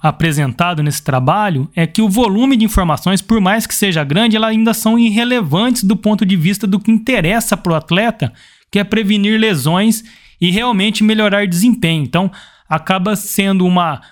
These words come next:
coleta de dados simplesmente por coletar e ainda falta informações para que um aprendizado de máquina, uma inteligência artificial,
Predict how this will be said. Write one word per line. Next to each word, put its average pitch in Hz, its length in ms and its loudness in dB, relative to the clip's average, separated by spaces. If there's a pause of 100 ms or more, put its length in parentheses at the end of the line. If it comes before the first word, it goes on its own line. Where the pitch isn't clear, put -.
(120)
coleta 180 640 0
de 202 140 0
dados 156 560 -2
simplesmente 165 600 0
por 165 200 -2
coletar 190 680 -2 (460)
e 226 120 0
ainda 226 320 0
falta 208 380 -2
informações 214 960 0
para 226 260 -2
que 202 320 -2
um 180 160 0
aprendizado 185 600 0
de 202 80 0
máquina, 170 480 0
uma 170 100 2
inteligência 180 560 -2
artificial, 175 600 -2